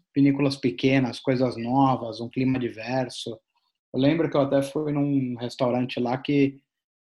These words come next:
era focado em vinhos em trajetos no Chile, era uma coisa meio louca assim. E o, e eu também sou fã da Montes. A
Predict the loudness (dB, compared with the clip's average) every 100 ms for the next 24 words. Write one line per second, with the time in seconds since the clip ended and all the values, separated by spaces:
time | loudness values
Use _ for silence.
0 | -6 -2 0 0 0 4 4 4 2 2
1 | 0 2 2 2 0 0 2 4 4 2
2 | 0 0 -4 -10 -10 -10 -6 -2 -2 -4
3 | -8 -8 -4 -4 -4 -4 -6 -8 -8 -12
4 | -14 _ -20 -20 _ _ 4 8 10 12
5 | 10 8 8 6 6 6 4 4 0 0
6 | 2 2 2 2 0 -6 -14 -12 -10 -10